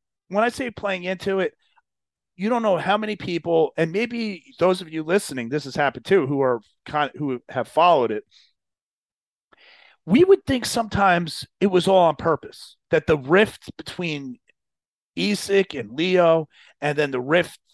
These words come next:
then later that came with Rick,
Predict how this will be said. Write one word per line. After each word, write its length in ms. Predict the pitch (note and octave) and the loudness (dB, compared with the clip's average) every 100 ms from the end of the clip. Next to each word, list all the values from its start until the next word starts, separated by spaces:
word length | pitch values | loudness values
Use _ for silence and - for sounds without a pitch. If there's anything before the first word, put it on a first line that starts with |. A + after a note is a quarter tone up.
| _ _ _ _ _ | _ _ _ _ _
then 460 | C3+ C#3+ D#3+ F#3 E3+ | -12 -2 0 0 0
later 400 | E3 D#3+ E3 D#3+ | 2 4 2 0
that 300 | D3 B2+ - | -2 -4 -10
came 440 | - D#3+ D3 D3 | -12 -8 -6 -8
with 180 | C3 - | -10 -12
Rick, 460 | B2 F#3+ F#3+ - - | -2 0 0 -4 -16